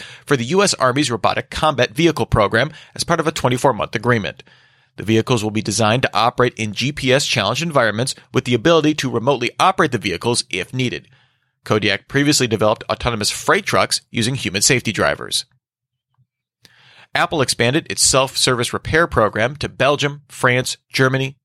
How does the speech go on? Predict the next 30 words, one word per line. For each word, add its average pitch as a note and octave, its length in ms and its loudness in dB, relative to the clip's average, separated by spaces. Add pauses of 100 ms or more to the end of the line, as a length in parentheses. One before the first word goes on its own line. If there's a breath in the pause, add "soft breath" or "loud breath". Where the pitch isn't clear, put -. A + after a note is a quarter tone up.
Italy, B2+ 440 2 (120)
Poland, F3 500 -4
Spain, B2+ 540 0
Sweden, D#3 500 0 (200)
and G#2+ 140 -2
the A2 80 -6
U F#2+ 140 -4
K. G#2+ 400 0 (540 soft breath)
This F#2+ 180 0
will G3 100 -2
provide G2 380 -2
parts C#3 320 0
and A2 180 -2
repair E3+ 300 0
guides A#2 300 0
for A3 120 0
common F3+ 340 0
fixes B2 460 -2
on A2 220 0
iPhone A2+ 420 0
twelve A2 260 2
and D2+ 140 -14
thirteen E3+ 480 -2
model A2+ 240 0
phones F3 400 0 (320 loud breath)
and C#3 280 0
Apple A#2+ 200 -2
Silicon A2+ 460 -2
Mac E2 260 -6
notebooks. - 560 -4